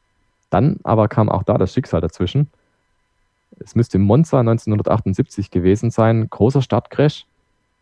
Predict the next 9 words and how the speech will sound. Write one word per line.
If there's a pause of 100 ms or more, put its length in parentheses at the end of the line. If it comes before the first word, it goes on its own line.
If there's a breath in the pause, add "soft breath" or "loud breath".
(100)
Ronnie
Peterson
wird
schwer
verletzt
und
erliegt
diesen
Verletzungen